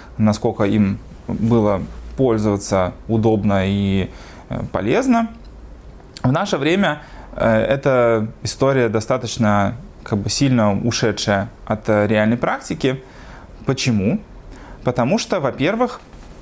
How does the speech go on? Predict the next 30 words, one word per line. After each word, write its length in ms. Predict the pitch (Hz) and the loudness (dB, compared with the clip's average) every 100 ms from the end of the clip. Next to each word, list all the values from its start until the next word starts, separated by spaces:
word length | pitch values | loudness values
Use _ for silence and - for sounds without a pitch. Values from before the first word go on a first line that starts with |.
| - 123 | -6 0
люди 280 | 123 147 | 4 4
слабеют. 580 | 147 - 113 101 71 - - - - | 2 2 2 2 0 -4 -18 -20 -10
То 100 | - | -2
есть, 180 | 101 - | 0 2
если 240 | 113 - 107 | 0 2 0
раньше 480 | 123 143 139 120 | 2 0 0 2
мы 400 | 113 110 107 101 95 | 4 4 4 4 0
ч-, 140 | - 101 | -6 2
можем 320 | 107 107 98 | 4 4 0
прочитать 480 | 98 95 107 120 104 | -2 -4 0 0 0
в 60 | 104 | -6
историях 460 | - 123 117 101 | 0 2 2 0
про, 440 | - 98 95 95 95 - - - | 0 0 2 0 -2 -10 -16 -2
э, 440 | 104 101 98 95 101 - - - | 0 2 2 0 -2 -10 -12 -4
не, 320 | 123 127 123 127 | 2 4 6 6
не 200 | 123 120 | 4 4
обязательно 540 | 107 131 143 151 147 | 2 2 0 -2 -2
про 140 | 135 | 0
праведников, 580 | 120 135 131 107 101 101 | 0 0 0 0 -2 -2
а 60 | 101 | -2
просто 340 | 127 127 120 | 0 0 -2
про 140 | 104 - | -4 -2
простых 380 | 117 131 147 | -2 0 -2
людей, 360 | 180 220 302 - - - - | 0 0 0 -2 -8 -14 -4
э, 240 | 107 107 | 0 2
рассказы 400 | 113 110 156 127 | 2 0 -2 0
о 80 | 110 | 0
том, 240 | 160 156 117 | 0 0 0
как 240 | 143 135 | -2 0
они, 360 | 117 127 117 | 0 2 2